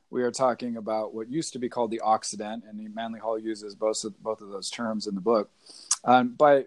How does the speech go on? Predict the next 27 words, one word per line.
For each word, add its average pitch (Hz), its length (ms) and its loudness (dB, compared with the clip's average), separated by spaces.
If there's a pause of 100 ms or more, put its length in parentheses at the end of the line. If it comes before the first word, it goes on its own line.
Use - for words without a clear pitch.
we 147 200 -2
mean 139 460 -2
mostly 131 440 -2
in 123 100 -2
the 113 60 -4
West, 110 540 -2
uh, 110 180 -6 (160)
Greco, 117 480 -2 (160)
Greco-Roman, 107 880 -2 (440)
uh, 110 120 0
Judeo-Christian 107 1040 2
culture, 101 680 0 (420)
uh, 101 340 -4 (180)
transmitted 104 720 2
through, 104 420 -2 (120)
through 110 180 4
Europe 104 480 4
and 98 140 -2
through 104 240 2
the, 101 320 0
the 107 80 2
Mediterranean 101 920 0 (340)
and 98 160 4
the 98 120 4
ancient 98 280 0
Near 92 260 2
East. 90 320 2